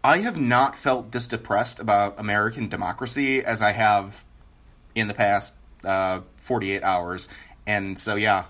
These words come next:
I, I told you when we were talking, uh, and feel free to share what your interpretation of our chat was like. But basically, I'm just like, "Fuck it. I don't, I don't want to know what's going on. Trump is gonna say something stupid, ridiculous every single day.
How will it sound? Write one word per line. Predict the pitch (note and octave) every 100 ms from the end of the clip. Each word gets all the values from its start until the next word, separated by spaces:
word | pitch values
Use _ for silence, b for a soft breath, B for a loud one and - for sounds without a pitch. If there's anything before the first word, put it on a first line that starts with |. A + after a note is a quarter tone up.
| -
I, | F#2+ G2 G2
I | -
told | A#2+ D3+ D3 C3
you | A#2+ C3 D3
when | B2+ B2 A#2
we |
were | A#2
talking, | A#2 A2 A2+ C#3+ C#3+
uh, | - G#2+ G#2 G#2
and | A#2+ G#2+ G#2+ G2+
feel | - B2+
free | A#2+ B2+ B2
to | A#2
share | - B2 A#2+
what | A#2 A2+
your | A#2 A2 A2 A2 B B
interpretation | B2+ A#2+ D3 A#2 A2+ A2+ G#2+ G2+
of | G2+
our | G2
chat | - G#2 -
was | G#2 G2+
like. | F#2+ G2+ - B B B B
But | G3+
basically, | C4 B3 A3+ G#3+ F#3+
I'm | E3
just | F#3 -
like, | D#3+
"Fuck | - E3 A2+
it. | -
I | A2+ A2+
don't, | C3 C3 A#2
I | B2+
don't | B2 C#3+ D3+ C#3
want | A#2+ C3+ D3
to | C#3
know | A2 A2+ A2+
what's | A2+ A2
going | B2 A#2
on. | A2+ A#2 A2+ B B -
Trump | F3 E3
is | D3
gonna | D#3 A#2+
say | A#2+
something | A#2 A#2+ A2
stupid, | - - F3+ E3+ B2+ A#2+
ridiculous | B2 D3 D3 C#3+ C#3 -
every | A#2+ B2
single | A#2+ A2
day. | A#2+ F#3 F3 E3